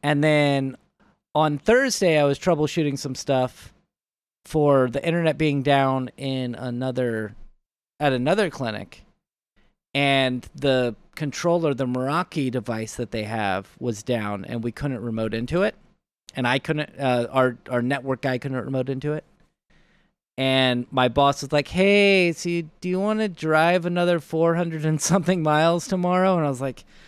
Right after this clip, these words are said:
"I'll fucking do it." <laughs> I don't want to, but I'll do it.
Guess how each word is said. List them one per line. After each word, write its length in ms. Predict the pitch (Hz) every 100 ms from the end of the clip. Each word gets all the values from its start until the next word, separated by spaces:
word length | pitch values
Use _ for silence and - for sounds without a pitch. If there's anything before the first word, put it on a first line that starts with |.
| - -
"I'll 80 | -
fucking 460 | - 208 208 135 -
do 260 | 123 127 151
it." 240 | 120 120 _ - - - -
<laughs> 480 | _ _ _ _ -
I 80 | 156
don't 220 | 208 147
want 280 | 139 180 -
to, 220 | 127 127
but 120 | 123
I'll 180 | 135 131 -
do 240 | - 127 131
it. 180 | 110